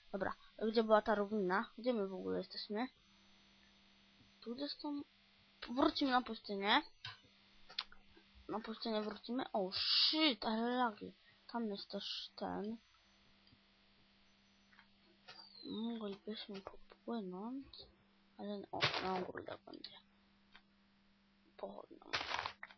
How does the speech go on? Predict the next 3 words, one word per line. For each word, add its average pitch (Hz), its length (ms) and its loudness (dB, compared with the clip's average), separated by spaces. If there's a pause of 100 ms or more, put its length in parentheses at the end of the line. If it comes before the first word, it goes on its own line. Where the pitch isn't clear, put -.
(1400)
Mm, 190 440 -2 (540)
to 233 200 4
schowamy. 202 960 -2